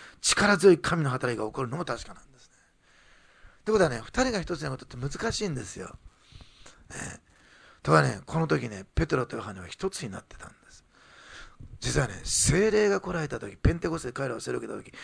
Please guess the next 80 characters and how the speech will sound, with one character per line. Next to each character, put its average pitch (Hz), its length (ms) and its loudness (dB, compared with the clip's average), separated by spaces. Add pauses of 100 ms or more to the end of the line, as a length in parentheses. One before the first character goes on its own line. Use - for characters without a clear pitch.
(180)
何 190 220 4
が 208 80 2
起 120 60 -2
こ 117 60 -4
っ - 20 -6
た - 140 -14
か - 100 -10
と - 60 -14
い - 40 -10
う - 60 -14
と、 107 220 -8 (400)
先 165 220 6
週 165 100 0
話 185 160 4
し 196 40 0
ま 190 80 4
し - 40 -2
た 139 60 -2
よ 113 60 -6
う 131 40 2
に、 170 80 6 (120)
全 247 100 6
く 233 40 -2
内 233 140 -2
側 208 180 6
を - 20 0
作 - 140 -4
り 185 80 -2
変 185 140 6
え 156 40 6
て 139 100 -4
大 147 220 0
胆 147 160 0
に 123 80 -6
な 117 100 -4
り、 101 140 -10 (340)
内 147 180 2
側 170 120 2
が - 80 -6
変 165 80 -2
わ 165 40 -2
っ - 40 -20
た 170 120 -2
ん 147 60 -2
で 113 80 -4
す - 100 -10
が、 208 220 -6 (380)
そ - 140 0
れ 180 80 4
と 175 100 0
も 165 100 0
う 160 40 -2
一 180 140 -2
つ - 100 -10
は、 113 260 0 (520)
彼 202 240 6
ら 139 120 6
は 123 360 2 (380)
一 - 280 6
つ 226 160 -4
に 196 100 -2
さ 135 160 -4
れ 104 100 -8
た - 120 -12
の - 100 -14
で - 80 -16
あ - 60 -12
り - 80 -16 (160)
ま - 80 -16
す。 - 160 -16 (640)
聖 208 280 12
霊 220 80 12
が 214 100 10
来 190 60 -4
た 208 120 6
時、 160 200 2
そ - 140 2
れ 226 100 10
ま 202 140 8
で、 175 240 8